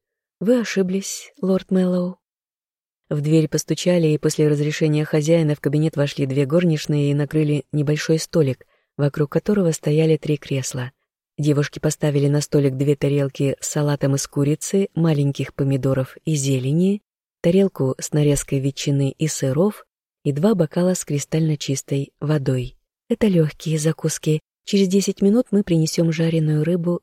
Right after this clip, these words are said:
в винном соусе», проговорила одна из горничных. Когда служанки вышли, Сибрук предложил мне присесть.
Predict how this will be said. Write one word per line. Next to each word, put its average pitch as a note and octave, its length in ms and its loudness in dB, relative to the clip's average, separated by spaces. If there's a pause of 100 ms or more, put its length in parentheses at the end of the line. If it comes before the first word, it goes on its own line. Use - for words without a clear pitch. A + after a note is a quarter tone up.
в D#3 40 -6
винном D#3 380 2
соусе», C3+ 720 -6 (360)
проговорила D3 680 2
одна D3 280 2
из C#3+ 120 -2
горничных. C3+ 720 -2 (520)
Когда D#3 260 2
служанки E3 500 0
вышли, F3 320 0
Сибрук D#3 340 0
предложил D3 500 0
мне C#3+ 180 0
присесть. C#3 600 -6